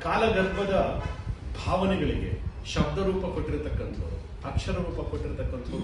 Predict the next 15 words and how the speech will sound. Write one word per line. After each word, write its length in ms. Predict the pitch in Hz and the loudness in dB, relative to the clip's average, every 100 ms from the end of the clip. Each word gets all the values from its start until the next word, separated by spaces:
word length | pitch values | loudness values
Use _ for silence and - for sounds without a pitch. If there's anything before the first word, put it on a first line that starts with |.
| 113 | -2
ಉಮೇಶ್ 260 | 113 - - | -4 -2 -2
ಅವರು. 160 | - - - - - - - - - - 160 | -2 -4 -6 -8 -12 -8 -6 -4 -6 -4 -4
ನಿಜಕ್ಕೂ 320 | 185 - 202 196 | -2 0 0 -2
ಆ 20 | 196 | -2
ಪುಸ್ತಕ 320 | - - 196 165 - - - - - - - - - - - | -4 -2 0 0 0 -4 -6 -6 -6 -6 -6 -2 -2 -2 -2
ಇದು 120 | 214 160 135 - - - - - - - - - - - - - - - - | 0 2 0 -2 -6 -8 -10 -8 -8 -8 -8 -6 -6 -6 -6 -6 -6 -6 2
ಕೇವಲ 320 | 214 220 208 185 165 - - - - - | 2 4 4 6 4 2 -6 -4 -4 0
ಪೆನ್ನಿನ 380 | - 220 233 226 196 175 - - | 2 6 6 6 6 4 4 0
ತುದಿಯಲ್ಲಿ 420 | 185 185 180 180 170 | 0 0 0 2 0
ಅಥವಾ 220 | - 175 - - - - - - | 4 2 2 -2 -8 -10 -4 2
ಬರವಣಿಗೆಯ 500 | 196 214 208 190 196 | 4 6 4 2 0
ಮುಖಾಂತರ 380 | 165 170 170 165 135 | -2 -2 -2 -2 0
ಬಂದಿದ್ದಲ್ಲ, 440 | 131 127 - 156 185 - | 0 0 0 -4 -6 -4
ಹೃದಯದಾಳದ 640 | 143 143 190 170 156 147 139 127 | -2 2 2 2 2 2 2 0
ಮಾತುಗಳು. 400 | 120 - - | -2 -2 -4